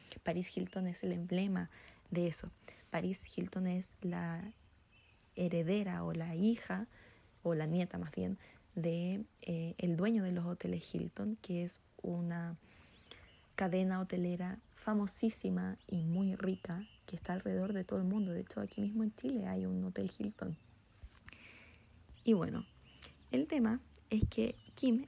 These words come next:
empezó a aparecer en, eh, unos cuantos capítulos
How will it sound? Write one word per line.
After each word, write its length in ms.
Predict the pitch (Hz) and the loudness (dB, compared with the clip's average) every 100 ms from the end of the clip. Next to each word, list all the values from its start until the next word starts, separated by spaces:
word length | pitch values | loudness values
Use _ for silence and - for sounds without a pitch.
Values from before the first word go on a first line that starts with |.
| - | 0
empezó 400 | 220 220 214 247 | 0 2 0 0
a 40 | |
aparecer 560 | 254 277 240 - - - - - - - - | -2 2 6 6 6 -4 -8 -20 -20 -10 -2
en, 420 | 202 196 202 240 - - - - | 2 2 0 -4 -12 -20 -20 -10
eh, 300 | 185 175 180 | -4 -2 -2
unos 260 | 196 208 220 | 2 2 4
cuantos 300 | 220 214 240 | 2 2 0
capítulos 720 | 208 - 226 214 185 202 - | -2 -2 0 0 0 -2 -6